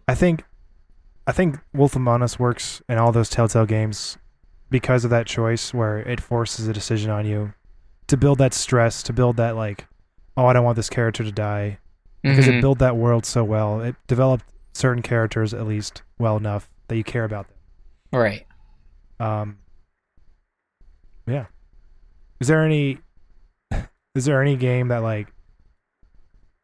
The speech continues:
Speaker 1: was meant for the story and you just, like, didn't give a shit about
Speaker 2: <laughs>
Speaker 1: eventually? 'Cause I'll be
Speaker 2: Uh.
Speaker 1: honest, like, almost any Bethesda game, I don't really care about the story. I just play the game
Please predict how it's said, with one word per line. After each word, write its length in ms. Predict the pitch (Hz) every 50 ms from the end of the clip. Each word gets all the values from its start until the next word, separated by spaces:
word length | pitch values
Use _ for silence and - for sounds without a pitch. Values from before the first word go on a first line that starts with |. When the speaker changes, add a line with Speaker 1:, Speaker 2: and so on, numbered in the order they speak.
| _ _ _ -
Speaker 1:
was 140 | 131 123 120
meant 220 | 123 123 120 120 -
for 80 | 131
the 80 | 127 123
story 400 | - - - 123 120 123 123 123
and 120 | 120 113
you 60 | 113 107
just, 200 | 110 107 - -
like, 160 | 110 104 98
didn't 220 | 113 117 113 110
give 140 | 107 113 110
a 40 | 107
shit 240 | - - - 113 110
about 360 | 107 113 113 113 113 117 - _ _ _ _ _ _
Speaker 2:
<laughs> 280 | - - - _ -
Speaker 1:
eventually? 540 | - 113 117 113 151 139 135 135 127 117 117 - _ _ -
'Cause 1600 | - - _ _ _ _ _ _ _ _ _ - - _ _ _ _ _ _ _ _ _ _ _ _ _ _ _ _ - -
I'll 80 | 147 165 175 185
be 40 |
Speaker 2:
Uh. 160 | 196 196 196 196
Speaker 1:
honest, 220 | 202 196 180 165
like, 300 | 120 113 107 107 - - _ _ - _ _ _ _ _ _ _ _ _ _ _ - -
almost 360 | - 131 139 139 131 - - 131
any 440 | 123 123 127 127 127 123 123 120 - _ _ _ - -
Bethesda 440 | - 117 - - 120 113 110 110 120 113
game, 440 | 120 120 120 123 127 131 131 135 - -
I 80 | 117 113
don't 120 | 117 117
really 220 | 113 113 113 110 104
care 220 | - - 113 110 110
about 160 | 110 107 101
the 60 | 101
story. 420 | - - - 104 104 104 107 110 110 _ _ - _ - - - - - _ _ - - - _ _ _ - _ _ _ _ _ - - - _ - _ - - _ - - - - - - - - _ - -
I 60 | 127 120
just 200 | 120 117 - -
play 180 | - 123 117
the 100 | 110 110
game 340 | 101 104 104 107 110 113